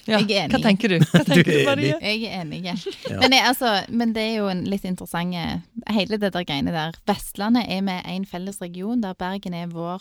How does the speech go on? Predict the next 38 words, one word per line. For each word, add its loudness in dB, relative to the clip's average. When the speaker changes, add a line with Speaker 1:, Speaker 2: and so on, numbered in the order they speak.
Speaker 2:
på -10
en -6
måte, -8
hovedstad. -6
Jeg -20
tror -10
nok -4
ikke -2
vi -2
i -2
Stavanger -6
ser -6
på -10
det -6
sånn, -4
på -12
den -4
måten, -2
men 0
at -8
vi -2
er -6
store -8
nok -8
til -14
å -16
bære -8
for -12
eksempel -6
medisinutdanningen -8
selv. -10
Det -6
er 0
jo 0
bare -4
en -6
litt -8
sånn -8